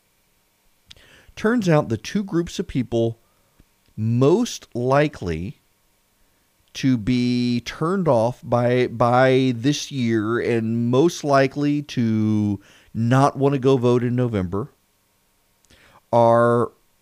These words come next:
Republican, non-college educated white voters and black voters.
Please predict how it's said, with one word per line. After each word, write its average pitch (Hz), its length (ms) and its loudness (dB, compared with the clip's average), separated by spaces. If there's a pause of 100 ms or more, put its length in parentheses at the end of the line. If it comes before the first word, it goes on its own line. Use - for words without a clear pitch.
(180)
Republican, 175 1080 -2 (1080)
non-college 151 1160 0
educated 143 560 0
white 120 280 0
voters 104 520 -4 (880)
and 120 120 -4
black 147 260 -6
voters. - 480 -12